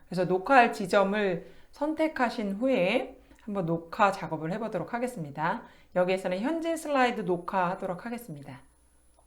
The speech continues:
슬라이드쇼에서 녹음 녹화할 수 있는 이런 창이 열립니다. 그래서 메뉴들을 이렇게 한번 버튼들을 보시면은 좌측 상단에 녹음 녹화 버튼이 있고요.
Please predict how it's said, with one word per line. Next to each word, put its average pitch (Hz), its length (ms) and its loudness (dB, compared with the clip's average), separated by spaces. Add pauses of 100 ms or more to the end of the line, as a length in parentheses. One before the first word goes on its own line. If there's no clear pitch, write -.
(1900)
슬라이드쇼에서 277 1400 8
녹음 226 300 2
녹화할 233 440 6
수 214 160 -4
있는 190 520 4
이런 170 380 2
창이 285 380 2
열립니다. 170 960 2 (320)
그래서 180 240 2
메뉴들을 208 600 2
이렇게 175 220 -2
한번 175 460 2
버튼들을 190 540 -4
보시면은 185 840 -2 (440)
좌측 208 360 0
상단에 247 720 6
녹음 214 380 2
녹화 247 340 4
버튼이 175 440 0
있고요. 160 600 2